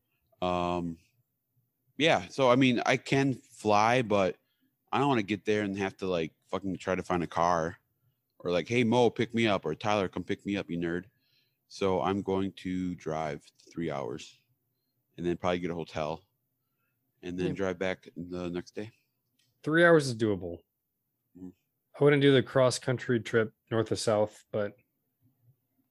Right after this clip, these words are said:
Speaker 2: that'd be fun. Especially, yeah, if you're staying the night.
Speaker 1: Probably. I move into my apartment on Monday.
Speaker 2: Congrats.
Speaker 1: One, one week from today.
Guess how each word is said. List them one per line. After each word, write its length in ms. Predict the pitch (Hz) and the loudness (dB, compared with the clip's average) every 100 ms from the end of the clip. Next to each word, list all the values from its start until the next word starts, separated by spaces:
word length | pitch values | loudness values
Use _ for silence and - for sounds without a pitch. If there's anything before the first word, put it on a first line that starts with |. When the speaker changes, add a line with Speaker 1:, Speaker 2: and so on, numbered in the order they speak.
| _ | _
Speaker 2:
that'd 140 | 135 | -4
be 60 | 120 | -4
fun. 280 | 110 101 - _ _ _ | -2 -4 -6 _ _ _
Especially, 380 | - 165 160 156 | 0 4 6 6
yeah, 140 | 147 117 | 6 4
if 60 | |
you're 100 | 113 | 0
staying 200 | - 127 | -2 -2
the 40 | 107 | 0
night. 240 | 110 120 _ _ _ _ _ _ _ - | -2 -4 _ _ _ _ _ _ _ -8
Speaker 1:
Probably. 420 | 101 73 69 - _ _ _ _ _ - - - - - | -4 -4 -8 -14 _ _ _ _ _ -18 -12 -8 -8 -2
I 200 | 101 104 | 0 4
move 220 | 117 117 | 4 4
into 120 | 117 | 4
my 140 | 110 104 | 4 2
apartment 460 | 98 117 104 117 - | 2 2 4 2 2
on 220 | 98 104 | 0 2
Monday. 380 | 107 107 120 139 _ _ _ _ _ _ _ _ _ _ _ _ | 2 2 0 -2 _ _ _ _ _ _ _ _ _ _ _ _
Speaker 2:
Congrats. 360 | - 110 104 117 | -2 2 4 4
Speaker 1:
One, 180 | 95 98 - _ _ - 87 95 | 2 0 -4 _ _ -6 -2 2
one 40 | |
week 160 | 95 87 | 2 0
from 180 | 92 87 | -4 -4
today. 300 | 80 85 | -2 -4